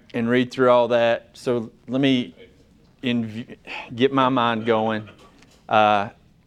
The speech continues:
to what we're talking about as we turn into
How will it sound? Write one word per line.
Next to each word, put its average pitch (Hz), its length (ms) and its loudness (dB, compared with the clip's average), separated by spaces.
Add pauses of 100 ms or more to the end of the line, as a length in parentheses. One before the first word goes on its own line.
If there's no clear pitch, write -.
(380)
to 123 100 -6
what 120 160 4
we're 117 100 -2
talking 117 280 2
about 113 300 0
as 113 160 -2
we 113 160 -4
turn 127 440 -2
into 113 720 -2